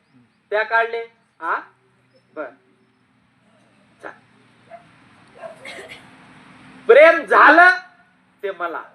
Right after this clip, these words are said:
आता ऐका प्रेमाचे अवदर्शन. प्रेमामध्ये माणसाला काही सुचत नाही.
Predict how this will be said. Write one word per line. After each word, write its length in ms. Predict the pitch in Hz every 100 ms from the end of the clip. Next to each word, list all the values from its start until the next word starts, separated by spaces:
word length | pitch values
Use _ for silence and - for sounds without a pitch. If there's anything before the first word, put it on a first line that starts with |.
| -
आता 260 | 165 175 175
ऐका 240 | 165 175
प्रेमाचे 500 | 165 170 160 151 156
अवदर्शन. 360 | 139 135 127 _ _ _ _ _
प्रेमामध्ये 520 | 185 240 262 269 254
माणसाला 480 | 240 233 226 226 220
काही 240 | 220 220 208
सुचत 440 | - 185 175 -
नाही. 120 | 151